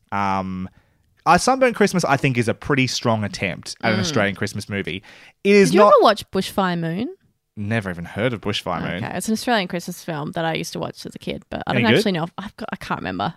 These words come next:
Speaker 2: Probably not.
Speaker 1: Um, it is not the best. You will see its themes and its ideas coming from a mile away. What, what I think it is, it's a strong performance from the lead actor, who's,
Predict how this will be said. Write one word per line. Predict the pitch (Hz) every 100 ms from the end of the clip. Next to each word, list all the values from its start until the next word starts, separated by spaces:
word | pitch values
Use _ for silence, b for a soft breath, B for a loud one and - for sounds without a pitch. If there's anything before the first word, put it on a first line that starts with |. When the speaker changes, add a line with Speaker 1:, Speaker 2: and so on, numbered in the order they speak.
| -
Speaker 2:
Probably | 247 175 147
not. | 139 131 _ _ _ _ -
Speaker 1:
Um, | 139 135 127 127 127 - _ _ _ _ _
it | 185 185
is | 190 170 165 151 -
not | 277 262 175 147
the | 160
best. | 117 - 120 120 202 - - - _ _ _ -
You | 139 139
will | 131
see | - - 156 156 156 -
its | 123 -
themes | - 170 165 160 156
and | 131
its | 120
ideas | 110 107 120
coming | - 110
from | 110
a |
mile | 104 107
away. | 107 104
What, | 117 202 208
what | 233
I | 226
think | 202
it | 165
is, | 135 123
it's | 113
a |
strong | - - 214
performance | 208 - 175 160
from | -
the | 120
lead | 117 110 104
actor, | 95 - 101 98 - -
who's, | 101 98